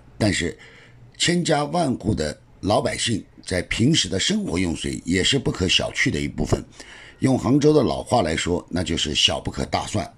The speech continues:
我向杭州水务集团了解到一个数据，说在九月二十八号，也就是前天的时候，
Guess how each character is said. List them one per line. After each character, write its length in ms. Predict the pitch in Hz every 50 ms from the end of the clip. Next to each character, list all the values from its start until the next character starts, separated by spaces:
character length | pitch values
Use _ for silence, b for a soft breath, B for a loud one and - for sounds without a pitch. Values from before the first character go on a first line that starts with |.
| - - _ _ _ - - -
我 140 | - 110
向 180 | 107 139 143 123
杭 160 | 95 120 135
州 100 | 139 143
水 160 | 127 - 98
务 140 | 98 104 120
集 140 | 113 - 117
团 200 | 95 90 104 107
了 160 | 104 101 107
解 140 | 104 - 73
到 160 | 67 82 87
一 80 | 85 87
个 100 | 87 98
数 240 | - - - 143 92
据， 280 | 71 - 69 - - -
说 240 | - - - 110
在 160 | 98 110 104 -
九 180 | - 71 71
月 80 | 80 90
二 140 | 95 110 98
十 100 | - -
八 240 | - 123 127 139
号， 240 | 143 113 110 - - -
也 120 | 69 69
就 140 | 69 76 78
是 100 | 71 73 -
前 280 | - - - 85 95 120
天 220 | 113 - 139 139
的 80 | 127 76
时 160 | - - 69
候， 240 | 60 62 - -